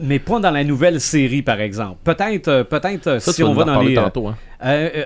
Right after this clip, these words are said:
Speaker 1: un peu, parce que j'ai juste vu le premier épisode.
Speaker 2: Ben, pareil, juste m'en parle.
Speaker 1: Mais la, la série live action, c'était quand ça sortit la quatrième adaptation à l'écran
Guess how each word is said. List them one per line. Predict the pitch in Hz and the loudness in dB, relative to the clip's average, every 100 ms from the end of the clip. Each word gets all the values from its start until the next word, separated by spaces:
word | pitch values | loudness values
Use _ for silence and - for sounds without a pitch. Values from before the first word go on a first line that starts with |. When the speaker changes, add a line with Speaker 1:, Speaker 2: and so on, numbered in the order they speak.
| - | 0
Speaker 1:
un | 180 170 | 2 4
peu, | 170 214 247 | 4 2 2
parce | 143 - | -2 0
que | |
j'ai | 127 117 | 0 0
juste | 117 123 101 | 2 0 0
vu | 135 | -4
le | |
premier | 120 117 120 | -2 0 0
épisode. | 110 98 95 | -4 -4 -2
Speaker 2:
Ben, | 95 | 0
pareil, | 110 110 110 | 0 -2 -4
juste | 101 110 | -8 -8
m'en | 110 | -8
parle. | 92 95 92 | -8 -10 -8
Speaker 1:
Mais | 113 160 233 - | -2 0 0 -2
la, | 139 127 127 | -2 -2 -2
la | 123 113 | -4 -4
série | - 175 147 233 277 | -2 0 0 -2 -4
live | 135 139 160 | -2 -2 0
action, | 135 104 - 175 233 214 - - - - | -2 -4 -6 -6 -6 -10 -12 -20 -20 -14
c'était | - - 151 117 175 196 214 | -4 0 0 0 -2 -2 -4
quand | - 202 226 | -4 -2 -2
ça | - | -4
sortit | 135 - - - 170 202 233 - | -6 -6 -8 -6 -6 -6 -8 -8
la | 123 107 - | -8 -8 -6
quatrième | - 226 - 170 165 175 160 - | -4 -4 -4 -2 -2 -2 -6 -6
adaptation | 131 120 123 - 113 101 151 156 - | -4 -2 -4 -4 -4 -4 -4 -4 -4
à | 135 | -2
l'écran | 117 - 113 131 | -2 -4 -6 -6